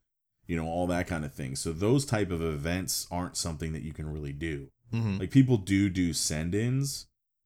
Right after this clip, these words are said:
Speaker 1: for autographs. Like, I've done a send-in, you know, when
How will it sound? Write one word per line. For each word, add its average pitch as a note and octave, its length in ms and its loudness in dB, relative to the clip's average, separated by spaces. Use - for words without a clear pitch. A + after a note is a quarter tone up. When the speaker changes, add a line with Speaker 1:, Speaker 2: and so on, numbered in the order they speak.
Speaker 1:
for D2+ 140 -6
autographs. G2+ 600 0
Like, D#2 120 -4
I've F2 200 -2
done F#2+ 200 0
a F#2 40 -2
send-in, F#2+ 680 -2
you F#2+ 100 -4
know, E2+ 120 -2
when D#2 360 -4